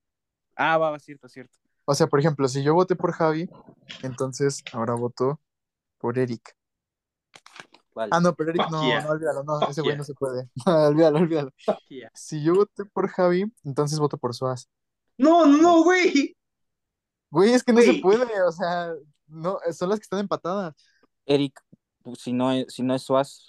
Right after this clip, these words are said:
Speaker 1: Alex o Javi.
Speaker 3: Eh, espera, no me acuerdo la de Alex.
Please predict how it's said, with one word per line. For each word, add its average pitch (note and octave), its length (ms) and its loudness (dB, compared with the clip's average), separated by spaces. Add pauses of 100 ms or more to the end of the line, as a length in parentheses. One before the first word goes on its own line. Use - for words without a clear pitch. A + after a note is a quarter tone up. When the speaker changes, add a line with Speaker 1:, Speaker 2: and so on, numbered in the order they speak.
Speaker 1:
Alex A2+ 380 -8
o G2+ 180 -8
Javi. G2 240 -8 (1300)
Speaker 3:
Eh, B2 400 -14 (880)
espera, A2 260 -12 (140)
no A#2 100 -18
me A2 60 -18
acuerdo A#2+ 280 -12
la A2 140 -14
de - 120 -20
Alex. - 400 -20